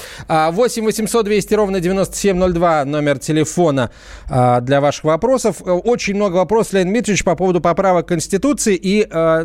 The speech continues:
т-, точнее, совершенно, а, конкретной одной позиции. М, б-, будут ли,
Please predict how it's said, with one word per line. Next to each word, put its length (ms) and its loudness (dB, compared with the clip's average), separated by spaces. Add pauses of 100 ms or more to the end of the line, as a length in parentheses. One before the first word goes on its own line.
т-, 80 -14
точнее, 520 0
совершенно, 520 0
а, 220 -2
конкретной 540 0
одной 520 0 (120)
позиции. 760 0 (480)
М, 320 2 (180)
б-, 1160 -8
будут 440 2
ли, 280 2